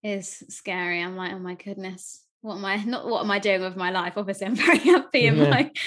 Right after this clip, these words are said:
Speaker 1: in my job, my life. But, like, you know, like you say, they've got fifty career starts to their name, and they're what, like, twenty-two, twenty-three? It's
Speaker 2: Yeah,
Speaker 1: mad to me.
Speaker 2: exactly.
Speaker 1: Absolutely crazy.
Speaker 2: Crazy.
Speaker 1: But yeah, we'll see how
Speaker 2: Well,
Speaker 1: they
Speaker 2: Ma-,
Speaker 1: get on
Speaker 2: what is Ma-,
Speaker 1: tomorrow.
Speaker 2: what's Max on now?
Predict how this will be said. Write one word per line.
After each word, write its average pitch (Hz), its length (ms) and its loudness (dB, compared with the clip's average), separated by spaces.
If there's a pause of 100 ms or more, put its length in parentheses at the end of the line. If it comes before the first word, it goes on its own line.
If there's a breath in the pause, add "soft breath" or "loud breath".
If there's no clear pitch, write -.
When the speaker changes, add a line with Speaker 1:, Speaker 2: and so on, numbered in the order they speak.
(380 loud breath)
Speaker 1:
in 254 120 0
my 226 140 2
job, 220 160 -2
my 208 120 0
life. 208 260 2
But, - 80 -2
like, 233 280 4
you 233 120 -4
know, 202 340 0
like 202 140 -6
you - 40 -8
say, 190 320 -4
they've 214 220 -4
got - 300 0
fifty 202 640 -2 (120)
career 202 360 0
starts - 680 -6
to 214 100 -6
their 190 160 -2
name, 180 400 -6 (180)
and 190 180 -8
they're 180 140 -6
what, 180 240 -10
like, 175 240 -8 (420)
twenty-two, 214 600 -6
twenty-three? 247 540 -2
It's 269 160 -6 (240)
Speaker 2:
Yeah, 95 320 -2
Speaker 1:
mad 170 100 -8
to 107 140 -4
me. 87 100 -6
Speaker 2:
exactly. 101 300 -8
Speaker 1:
Absolutely - 320 -10
crazy. 175 240 -6
Speaker 2:
Crazy. 196 380 -8 (760 loud breath)
Speaker 1:
But 190 80 -6
yeah, 196 180 -4
we'll 190 120 -8
see 214 180 -4
how 208 280 -2
Speaker 2:
Well, 117 100 4
Speaker 1:
they - 80 4
Speaker 2:
Ma-, 147 80 6
Speaker 1:
get 160 100 0
on 127 100 0
Speaker 2:
what 139 160 4
is 135 140 2
Ma-, 127 40 2
Speaker 1:
tomorrow. 127 200 2
Speaker 2:
what's 143 300 0
Max 127 400 -2
on 95 180 -6
now? 98 320 -4